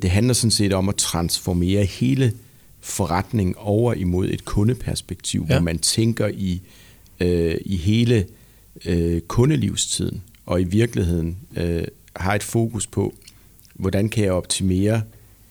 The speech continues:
Speaker 1: ikke hvor meget jeg sælger i dag, men hvor meget jeg tjener på mine kunder,
Speaker 2: Mhm.
Speaker 1: øh, gennem hele deres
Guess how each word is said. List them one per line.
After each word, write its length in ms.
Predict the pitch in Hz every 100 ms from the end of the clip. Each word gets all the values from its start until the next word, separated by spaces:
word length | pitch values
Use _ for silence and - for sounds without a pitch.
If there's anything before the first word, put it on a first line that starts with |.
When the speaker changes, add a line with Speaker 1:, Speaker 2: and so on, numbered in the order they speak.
| -
Speaker 1:
ikke 180 | 127 120
hvor 100 | 90
meget 280 | 80 87
jeg 120 | 98 87
sælger 360 | - 85 82
i 60 | 80
dag, 280 | - 262 233 - - - - -
men 140 | - 104
hvor 120 | 98
meget 320 | 85 71 104
jeg 120 | 101
tjener 380 | - - 90 98
på 160 | 90 95
mine 200 | 90 85
kunder, 400 | - 92 90 101 - -
Speaker 2:
Mhm. 320 | 131 117 120 120
Speaker 1:
øh, 160 | 92 85
gennem 200 | 90 92
hele 220 | 82 98
deres 380 | 95 82 80 -